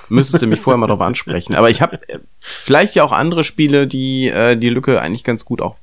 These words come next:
äh, befüllen. Ja, also, äh, ich war aber positiv überrascht, als ich's gespielt hab, als ich's zuerst gesehen hab. Und Zombie ist nicht unbedingt so mein Thema.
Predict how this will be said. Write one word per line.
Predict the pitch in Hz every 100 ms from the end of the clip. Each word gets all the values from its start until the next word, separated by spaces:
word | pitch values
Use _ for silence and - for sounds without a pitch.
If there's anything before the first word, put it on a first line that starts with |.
| -
äh, | 107
befüllen. | 104 - 123 135 165 196 - - - - - - - - - - -
Ja, | 113 98 85
also, | 104 110 113 -
äh, | 107 104 95 -
ich | 131 -
war | 135 151 -
aber | - 123 117
positiv | - 202 208 190
überrascht, | 170 117 120 151
als | - 123
ich's | 123
gespielt | - - 143 175
hab, | 170 165
als | - 113 120
ich's | 123 - -
zuerst | 120 123 -
gesehen | 107 139
hab. | 151 143
Und | 113
Zombie | - 131 110
ist | -
nicht | 123
unbedingt | 113 135 123
so | 123
mein | 110 104
Thema. | 120 135 151 156